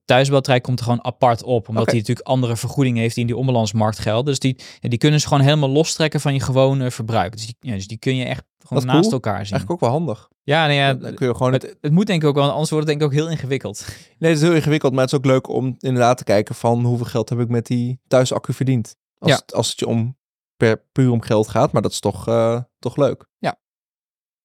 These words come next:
Speaker 2: Jeetje, Danny.
Speaker 1: Nou, hoe zitten we qua tijd?
Speaker 2: Nou, weet ik niet. Maakt
Speaker 1: Zijn
Speaker 2: me niet uit, maar
Speaker 1: we,
Speaker 2: volgens mij
Speaker 1: is het
Speaker 2: hebben we
Speaker 1: korter dan de vorige keer?
Speaker 2: alle vragen beantwoord. Het is wel iets korter, denk ik.
Speaker 1: Mooi.
Speaker 2: Ehm, veel vragen beantwoord. Jij bent echt super druk geweest met die, die vergelijking. Artikelen komen er nog aan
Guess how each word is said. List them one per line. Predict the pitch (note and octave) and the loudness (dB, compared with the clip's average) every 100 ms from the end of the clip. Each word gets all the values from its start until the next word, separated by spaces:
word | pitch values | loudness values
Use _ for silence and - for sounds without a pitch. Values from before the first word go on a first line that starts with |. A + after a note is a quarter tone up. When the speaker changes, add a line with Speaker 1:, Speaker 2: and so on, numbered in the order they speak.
| _ | _
Speaker 2:
Jeetje, | - C#3+ F#3+ C#3 | 2 2 4 2
Danny. | B2+ B2+ G#3 - | 2 4 0 0
Speaker 1:
Nou, | C4 E3 A#2 _ _ _ _ - | 0 0 -2 _ _ _ _ -10
hoe | C#3+ | -8
zitten | E3+ F3+ | -8 -10
we | D3 | -12
qua | - | -10
tijd? | D3+ B3+ - | -8 -10 -4
Speaker 2:
Nou, | D#3 | 0
weet | A#2+ F3 | 2 0
ik | |
niet. | D#4 C#4+ | -2 -6
Maakt | - _ _ _ _ | -10 _ _ _ _
Speaker 1:
Zijn | D#3 D3 | -2 0
Speaker 2:
me | |
niet | C3+ | 2
uit, | F#3 | 2
maar | G#3+ | 2
Speaker 1:
we, | D#3+ | 0
Speaker 2:
volgens | D3 | 0
mij | D3+ | 2
Speaker 1:
is | |
het | C#3+ | 2
Speaker 2:
hebben | |
we | E3 | 0
Speaker 1:
korter | G3 F#3 | -2 -2
dan | E3+ | -6
de | E3 | -4
vorige | F3+ F3 | -4 -4
keer? | G#3 | 0
Speaker 2:
alle | E3+ E3+ | 0 2
vragen | - D3 C#3+ | 2 2 2
beantwoord. | C3+ F3 | 0 0
Het | D3 | 0
is | |
wel | D3+ F3 | 0 0
iets | G3+ | 0
korter, | - F#3 F#3+ | -2 0 0
denk | F#3+ G3 | 0 -2
ik. | A#3 - | -6 -6
Speaker 1:
Mooi. | B2 - | -10 -4
Speaker 2:
Ehm, | E3+ E3+ E3 E3 E3+ F3 - _ _ - | 0 0 0 -2 -4 -6 -10 _ _ -20
veel | - G3+ | 0 0
vragen | G3+ F#3+ G3 | 4 4 4
beantwoord. | F3+ E3+ F3 E3+ F3+ - - _ _ _ | 2 0 0 0 0 -4 -16 _ _ _
Jij | D3 D#3 | 2 4
bent | D3 C#3+ - - _ | 2 0 -6 -18 _
echt | - F3+ E3+ - | 0 2 2 0
super | F3 D#3+ | 0 0
druk | D3 D#3 | 0 -2
geweest | - C#3 C3 C3 - C#3+ | 0 0 0 0 -6 -4
met | C#3 C3 - | -2 -2 -2
die, | C3+ C3 | 0 2
die | C3 | 0
vergelijking. | B2+ C3 C#3 C#3 C3+ C3+ C3 | -2 -2 2 2 2 -2 -6
Artikelen | C3 C3 F3+ E3 D#3 D3+ - | -6 -4 -4 -2 0 -2 -2
komen | D3+ C#3+ | 0 2
er | C#3 | 2
nog | C3+ - | -2 -4
aan | C3 C#3 C3+ | -4 -4 -6